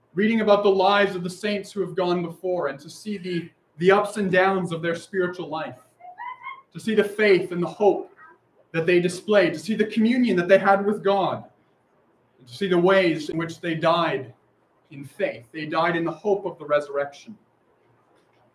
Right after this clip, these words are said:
Well, this morning we come to a biblical genealogy, really the, the, the first somewhat lengthy biblical genealogy. Genealogies are often caricatured as being somewhat dry and boring, uh, and they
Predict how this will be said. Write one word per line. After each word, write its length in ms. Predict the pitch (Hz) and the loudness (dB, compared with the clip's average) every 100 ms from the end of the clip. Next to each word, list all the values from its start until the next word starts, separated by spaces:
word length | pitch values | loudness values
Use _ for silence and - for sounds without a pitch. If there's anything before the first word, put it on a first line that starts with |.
| _ _ _ _ _ _ - | _ _ _ _ _ _ 2
Well, 160 | 180 | 4
this 140 | 196 220 | 4 2
morning 260 | 240 262 | 2 4
we 180 | 220 202 | 4 4
come 320 | - 202 202 - | 2 0 0 -2
to 260 | 208 196 | 2 4
a 100 | 175 | 4
biblical 580 | 170 196 208 196 202 170 | 4 4 4 0 0 -2
genealogy, 640 | 156 175 160 165 165 - 143 | -2 0 2 2 0 -2 0
really 180 | 190 | 0
the, 320 | 185 165 156 151 | 2 -2 -4 2
the, 320 | 143 135 156 | 4 4 -4
the 100 | - | -2
first 500 | 208 202 - - - _ _ _ _ _ | 2 2 2 -14 -20 _ _ _ _ _
somewhat 360 | - 208 180 156 | -4 0 2 2
lengthy 400 | 175 180 175 151 | 0 0 -4 -4
biblical 720 | 156 170 170 160 165 147 - _ _ | -4 -2 -4 -4 -4 -4 -8 _ _
genealogy. 840 | 131 175 160 151 151 151 123 120 - _ _ _ _ _ _ - 139 | -4 0 2 4 2 0 -4 -10 -14 _ _ _ _ _ _ -18 -6
Genealogies 640 | 185 202 180 185 175 165 | 0 8 8 8 2 -2
are 80 | 170 | 2
often 340 | 160 160 170 | 2 2 -6
caricatured 500 | 170 180 180 - 147 | -6 -6 -6 -14 -14
as 80 | 135 | -14
being 340 | 127 147 139 - _ _ | -12 -8 -8 -10 _ _
somewhat 280 | - 165 156 | -12 -6 -6
dry 320 | 151 151 156 | 0 0 2
and 200 | 151 147 | 0 -2
boring, 460 | 151 165 156 135 139 _ _ _ _ 139 | -4 -2 -2 -4 -10 _ _ _ _ -12
uh, 100 | 135 127 151 | -12 -12 -14
and 120 | 147 | -10
they 200 | 147 143 | -8 -8